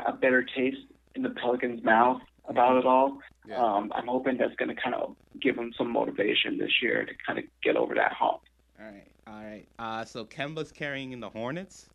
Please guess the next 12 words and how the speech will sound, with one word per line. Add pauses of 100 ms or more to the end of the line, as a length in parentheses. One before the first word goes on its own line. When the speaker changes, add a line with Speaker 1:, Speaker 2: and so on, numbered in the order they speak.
Speaker 2:
uh, (760)
<laughs>
averaging,
like,
thirty-three. (400)
It's
basically
Speaker 1:
Kemba,
Speaker 2:
like,
uh, (140)
Speaker 1:
dude.
Speaker 2:
Kemba